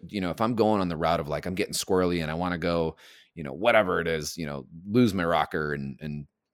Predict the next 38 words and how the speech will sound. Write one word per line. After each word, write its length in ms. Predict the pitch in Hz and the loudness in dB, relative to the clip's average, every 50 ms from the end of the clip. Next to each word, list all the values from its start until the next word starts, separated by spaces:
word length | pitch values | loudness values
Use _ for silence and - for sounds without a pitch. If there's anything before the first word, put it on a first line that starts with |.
| _ - - | _ -2 0
I 80 | 113 107 | 2 2
don't 80 | 87 | 2
know, 160 | 82 78 78 | 0 -2 -4
go 180 | 82 92 113 110 | -4 4 4 6
back 220 | 101 117 110 110 | 8 8 6 6
into 160 | 120 104 101 104 | 4 0 0 0
an 80 | 92 | 4
old 160 | 87 98 87 | 4 2 2
pattern 340 | 85 92 87 87 80 80 80 | 2 2 2 2 2 2 0
and, 140 | 80 78 78 | -2 -4 -4
and 140 | 80 78 76 | -6 -6 -6
be 100 | 82 78 | -6 -2
spiteful 520 | - - - 92 101 - - - 90 80 | -2 0 2 2 2 2 2 -2 -2 0
and 120 | 78 80 87 | 0 0 0
mean 320 | 98 98 92 90 82 76 | 0 0 2 0 0 -2
and, 240 | 73 71 71 69 - _ - - - - - _ - | -2 -4 -6 -10 -10 _ -20 -20 -20 -20 -20 _ -12
you 60 | 95 | -12
know, 40 | 82 | -8
for 120 | - - | -6 -4
the 40 | 82 | -2
sake 260 | - - 110 107 - | 0 2 2 2 0
of 100 | 92 78 | -2 -2
doing 260 | 87 95 92 87 85 | 0 0 0 0 0
that, 200 | 78 76 71 - _ _ _ _ | -2 -4 -6 -8 _ _ _ _
something 640 | - - - - - - 139 135 135 143 147 143 135 | -10 -4 -2 0 2 2 0 0 0 0 0 2 2
is 120 | 107 - - | 0 -2 -4
out 140 | 82 82 78 | -4 -4 -4
of 60 | 73 | -4
alignment 720 | 73 71 64 62 62 62 57 55 50 - _ _ - - - _ _ - | -6 -6 -8 -8 -12 -12 -14 -18 -20 -20 _ _ -18 -18 -18 _ _ -8
and 120 | 85 80 | -6 -6
I'm 160 | 78 80 82 | -4 -4 -2
not 240 | 85 87 90 - - | 0 0 0 0 -2
paying 240 | - 92 87 80 78 | -6 -6 -6 -6 -6
attention 420 | - - 85 76 71 - 73 67 | -8 -8 -8 -8 -8 -8 -10 -10
to 100 | - - | -12 -10
myself. 540 | 65 60 57 - - - 50 50 - - - _ - | -12 -10 -8 -8 -8 -8 -10 -10 -12 -18 -20 _ -8
And 160 | 85 80 - | -6 -4 -2
so 400 | - - 92 85 85 82 78 | 0 0 2 2 2 0 0